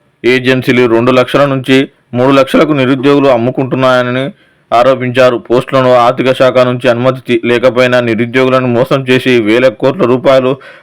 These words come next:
వసూలు చేస్తున్నారని తెలిపారు. ఉద్యోగులు ఆరోగ్య భద్రత కల్పిస్తూ హెల్త్ కార్డు మంజూరు చేయాలన్నారు. బిస్వాల్ కమిటీ ప్రకారం ప్రతి ఉద్యోగికి వెయ్యి ఇంక్రిమెంట్ ఇవ్వాలన్నారు.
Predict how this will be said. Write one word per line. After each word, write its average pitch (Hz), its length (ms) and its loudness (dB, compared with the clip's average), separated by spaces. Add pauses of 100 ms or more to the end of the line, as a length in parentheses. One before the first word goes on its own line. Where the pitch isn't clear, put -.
(120)
వసూలు 160 340 -2
చేస్తున్నారని 127 720 0 (280)
తెలిపారు. 123 520 0
ఉద్యోగులు 123 420 0
ఆరోగ్య 123 400 0
భద్రత 123 420 0
కల్పిస్తూ 123 600 -2 (440)
హెల్త్ 131 160 -2
కార్డు 131 240 2
మంజూరు 127 420 -2
చేయాలన్నారు. 123 580 0 (680)
బిస్వాల్ 131 380 0
కమిటీ 131 260 0
ప్రకారం 127 460 0
ప్రతి 127 220 -2
ఉద్యోగికి 131 640 -2 (760)
వెయ్యి 131 240 0
ఇంక్రిమెంట్ 131 480 -2
ఇవ్వాలన్నారు. 123 800 0